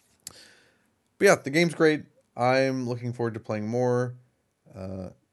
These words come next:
it's just very good Mario stuff. Oh, I did wanna talk about the, the Yoshi stuff. How Yoshi and Nabbit, uh, that their kind of build is, like, the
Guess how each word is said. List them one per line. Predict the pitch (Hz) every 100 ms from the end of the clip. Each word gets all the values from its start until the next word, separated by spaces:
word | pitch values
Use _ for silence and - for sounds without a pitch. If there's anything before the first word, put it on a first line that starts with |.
| _ -
it's | 101 -
just | 98 - -
very | - 104 104 101
good | 98 98 98 90
Mario | 98 92 98 95 92
stuff. | 87 - 113 113 - - -
Oh, | 151
I | 151
did | 175
wanna | 196 170
talk | 160 147
about | 143 123
the, | 120 107
the | 107 104 101 95 92
Yoshi | 110 123 123 98 92
stuff. | 90 - 101 - -
How | 110
Yoshi | 107 113 113 117 110
and | 104
Nabbit, | 107 101 104 - - _ _ _ _ _ _ _
uh, | 98 95 92 65 - _ _
that | 107 95
their | 110 110 107 95
kind | 117 104
of | 90
build | 104 104 101
is, | 98
like, | 95
the | 98